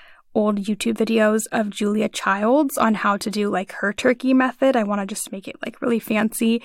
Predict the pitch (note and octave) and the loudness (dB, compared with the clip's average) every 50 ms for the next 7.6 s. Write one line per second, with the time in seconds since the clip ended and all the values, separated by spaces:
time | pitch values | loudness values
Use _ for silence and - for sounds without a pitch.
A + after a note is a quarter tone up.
0 | - - - - - B3 B3 A#3+ A3 A#3+ B3 A3+ B3 A#3 C4 C#4 D4+ C#4+ C4+ B3+ | -10 -16 -16 -6 -2 0 2 2 4 2 2 2 2 2 2 2 2 4 4 2
1 | B3+ A#3+ - - - A3+ - - - B3 A#3+ A#3 A3 A3 G#3+ G#3 G3+ G3 F#3+ G3+ | 2 0 -2 -4 -6 -6 -6 -6 -4 -2 0 2 2 2 2 0 0 -2 -2 -2
2 | G#3 G#3 G3+ - - A3 G3+ G#3 G3+ G3+ G3+ G3+ G3+ - - G3 G3 G3+ - - | -4 -4 -4 -4 -6 -6 -4 -4 -4 -4 -4 -4 -6 -4 -4 -4 -4 -4 -6 -14
3 | - - - - D#4+ - - F#4 F4 - - C#4+ B3+ B3 - - B3+ B3 A#3 A3+ | -20 -20 -6 -6 -6 -4 -4 -6 -8 -4 -4 -2 -2 -2 -2 0 -2 0 0 0
4 | A3 G#3+ A3 - - - - - _ _ _ _ - A3+ A3+ A3 - - A3+ G#3 | -2 -2 -4 -8 -12 -20 -20 -20 _ _ _ _ 2 2 2 2 0 -2 0 0
5 | G#3+ G#3 G3 G3 G3+ G3 G3+ G3 - G#3 - - G3 G#3 - G#3+ G#3 G3+ - G#3+ | 2 0 0 0 -2 -2 -2 -4 -6 -8 -8 -8 -10 -2 0 0 0 2 0 -2
6 | G3+ G#3 G3+ G#3 G3+ F#3+ - G3+ F#3+ G3 G3 - - - A3 G#3+ G#3 G#3 G#3 G3+ | -2 -2 -4 -6 -6 -4 -4 -6 -4 -6 -6 -8 -6 -4 -4 -2 -2 -2 -4 -4
7 | G3+ G#3 G#3 - - G#3+ G3 F3+ E3 - D4+ B3+ | -4 -6 -6 -4 -4 -2 -2 -2 -2 -4 -6 -8